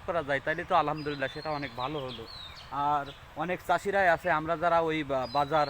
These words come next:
নির্ভরশীল এবং বাজারের বীজের উপরে নির্ভরশীল, নিজেরা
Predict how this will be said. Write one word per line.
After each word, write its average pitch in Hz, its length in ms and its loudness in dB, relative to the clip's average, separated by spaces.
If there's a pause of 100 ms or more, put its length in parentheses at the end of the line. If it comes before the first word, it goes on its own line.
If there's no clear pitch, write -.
নির্ভরশীল 147 560 -4
এবং 160 200 -2
বাজারের 135 400 0
বীজের 143 320 -4
উপরে 139 260 -6
নির্ভরশীল, 135 500 -8
নিজেরা 143 500 -8